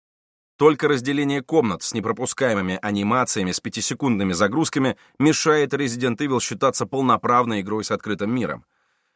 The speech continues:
Это сознательное дизайнерское решение команды разработчиков с учётом ограниченных возможностей системной памяти PlayStation.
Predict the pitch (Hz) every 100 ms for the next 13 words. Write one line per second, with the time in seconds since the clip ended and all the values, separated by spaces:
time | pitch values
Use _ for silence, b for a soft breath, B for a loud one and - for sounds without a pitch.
0 | _ _ - 135 139 131 139 123 143 -
1 | 101 92 87 104 110 95 85 - 98 95
2 | - 95 90 104 101 92 87 87 98 139
3 | 147 - 165 b b b b - 139 170
4 | 170 139 123 117 110 120 131 117 113 101
5 | 107 107 104 - 113 101 131 - 107 92
6 | 95 95 85 82 90 104 98 - 87 -
7 | -